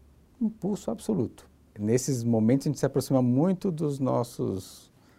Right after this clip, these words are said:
primos animais aqui, né? A gente fica tão parecido quanto, né? Com muita fome, com muito sono, a gente fica tão irritado quanto e a gente avança, né? A gente, é o nosso impulso falando.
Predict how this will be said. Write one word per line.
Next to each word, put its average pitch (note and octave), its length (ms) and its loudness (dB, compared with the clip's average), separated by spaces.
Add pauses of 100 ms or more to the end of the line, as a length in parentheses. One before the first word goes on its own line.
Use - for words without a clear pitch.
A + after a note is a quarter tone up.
(460)
primos A#2 320 2
animais A2 500 4
aqui, F2+ 320 -4
né? F2+ 120 -4
A - 20 -2
gente A2+ 160 -6
fica D3+ 180 0 (340)
tão G3+ 220 6
parecido D#3 480 4
quanto, A2+ 360 0
né? A2+ 60 -2
Com B2+ 140 -2
muita D#3 540 4
fome, B2 280 0
com D#3 120 -2
muito D#3+ 400 0
sono, D3 500 2 (640)
a G#2+ 60 -2
gente B2 160 -6
fica B2 160 0
tão C#3 280 2
irritado C3+ 460 2
quanto C3+ 480 -2
e G3 260 -2 (400)
a - 40 -8
gente - 120 -8
avança, C3 480 -2
né? F#2 120 -6
A F#2 40 -4
gente, A2+ 320 -6 (680)
é G2+ 520 -2
o A2+ 60 -4
nosso A2 300 -2
impulso B2+ 360 -2
falando. A#2 520 -2